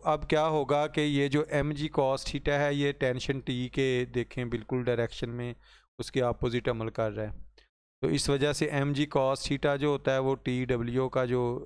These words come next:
है ना एक, उसको वो कैंसिल कर देगा। तो लिहाजा अब जो बॉब है वो इसकी सिमत में मूव नहीं कर सकती। तो अब बॉब पर जो लग रहा है, सिर्फ एक ही फोर्स लग रही है, वो है एम जी sin theta।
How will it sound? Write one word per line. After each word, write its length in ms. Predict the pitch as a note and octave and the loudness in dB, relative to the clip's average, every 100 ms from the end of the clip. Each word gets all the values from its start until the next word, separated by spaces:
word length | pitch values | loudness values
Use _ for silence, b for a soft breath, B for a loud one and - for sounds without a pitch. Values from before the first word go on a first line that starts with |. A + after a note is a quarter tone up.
| D#3 | -6
है 200 | B2+ A#2+ | -2 -2
ना 200 | B2+ A#2+ | 0 -2
एक, 100 | A2 - _ _ _ _ _ - | -6 -14 _ _ _ _ _ -4
उसको 280 | A#2 - C3 | -4 0 2
वो 180 | B2 A#2 | 2 0
कैंसिल 320 | B2+ A2+ - B2 | -2 -2 -4 -2
कर 180 | A2+ G2+ | -2 -2
देगा। 260 | G#2+ G#2 G2+ - - _ _ _ _ _ - | -4 -4 -8 -14 -20 _ _ _ _ _ -2
तो 60 | |
लिहाजा 400 | B2 B2 B2+ C3+ D3 | 0 2 2 0 0
अब 200 | C#3+ C3+ | -2 0
जो 160 | C#3+ D3 | 0 0
बॉब 400 | B2+ B2 C3+ C#3 | 2 2 0 2
है 200 | C3 C3 | 2 2
वो 200 | B2+ C3 C#3+ | 2 0 0
इसकी 380 | C3+ - D3 C#3 | -4 -4 -2 -2
सिमत 360 | - B2 B2 | -4 -4 -4
में 120 | B2+ B2+ | -4 -4
मूव 400 | B2 A#2+ C3 F3+ - - _ _ _ _ A#2+ | -2 -2 0 -2 -4 -20 _ _ _ _ -4
नहीं 260 | B2 A#2+ | -2 -2
कर 160 | B2 A2+ | 0 -2
सकती। 340 | - A2 - A2+ | -2 -8 -6 -8
तो 120 | - | -2
अब 300 | D3 D3 D#3 D3 | 0 0 0 0
बॉब 340 | C3+ C3+ C3+ | 2 2 0
पर 160 | D3+ D3 | 0 0
जो 160 | C3+ D3 | 0 2
लग 260 | C3+ A#2 | 2 0
रहा 140 | B2+ D3 | 0 2
है, 180 | D3 C#3+ | 2 0
सिर्फ 360 | - C#3 C3+ | 0 0 0
एक 200 | B2+ B2 | 0 0
ही 60 | C#3+ | -2
फोर्स 340 | - B2+ B2 C3 | -2 0 0 0
लग 180 | A#2 | -2
रही 120 | A#2 B2+ | -2 -2
है, 60 | |
वो 200 | A#2+ B2 B2 | 0 0 0
है 200 | C#3 E3 B B B B C3+ | -2 -2 B B B B -2
एम 200 | C#3 C#3 | 0 0
जी 160 | C#3 | 0
sin 360 | C3+ B2+ B2 B2 | 0 0 0 -2
theta। 340 | B2 A2+ A2 | -4 -2 -4